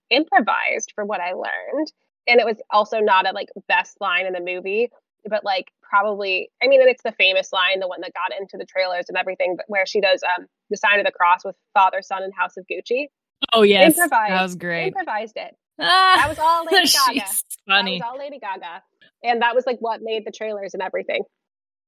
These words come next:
Speaker 2: So Paolo comes with his designs.
Speaker 1: Mm-hmm. Oh, for Rodolfo?
Speaker 2: To
Speaker 1: Yes, this was
Speaker 2: Rodolfo.
Speaker 1: one of my lines too.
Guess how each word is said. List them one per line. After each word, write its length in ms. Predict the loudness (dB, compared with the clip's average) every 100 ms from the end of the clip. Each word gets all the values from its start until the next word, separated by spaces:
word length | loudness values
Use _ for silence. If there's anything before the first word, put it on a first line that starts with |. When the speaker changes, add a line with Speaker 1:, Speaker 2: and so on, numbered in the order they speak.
| _
Speaker 2:
So 500 | -10 -4 0 2 2 -2 _ -20 -10
Paolo 520 | 2 6 6 4 2
comes 680 | 2 2 2 2 -2 -6 -10 -12
with 240 | -12 -12
his 800 | -12 -12 -10 -10 -10 -12 -12 -14 _ _ _ -16
designs. 1000 | -6 -2 2 4 4 2 0 -2 -4 -12 _ _ -4
Speaker 1:
Mm-hmm. 520 | -4 -4 -8 -8 -8 -10 _ _ -20 -8 4
Oh, 300 | 8 8 8
for 140 | 8 10
Rodolfo? 640 | 10 6 2 0 -2 -2
Speaker 2:
To 480 | -4 -6 -6 -6 -6 -2
Speaker 1:
Yes, 260 | 4 4
this 320 | 8 8 8
was 0 |
Speaker 2:
Rodolfo. 380 | 6 4 4 2
Speaker 1:
one 100 | 0
of 60 | 0
my 100 | -4
lines 300 | -6 -6 -8
too. 160 | -8